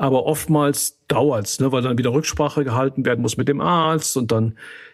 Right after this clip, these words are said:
hin und her und der Sachbearbeiter. Dann gibt's vielleicht noch bei gewissen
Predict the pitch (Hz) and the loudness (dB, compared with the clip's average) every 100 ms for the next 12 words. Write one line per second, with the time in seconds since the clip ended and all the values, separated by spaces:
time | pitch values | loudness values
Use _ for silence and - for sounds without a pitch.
0 | - 131 135 117 143 160 131 120 147 160 | 0 2 4 4 2 2 2 0 0 0
1 | - 143 143 143 120 107 110 - 120 113 | 0 2 2 0 0 0 0 0 0 0
2 | 113 110 - - - 170 123 113 110 139 | 0 -4 -4 -8 -6 -2 0 2 0 0
3 | 113 135 - 127 107 | 0 0 2 2 0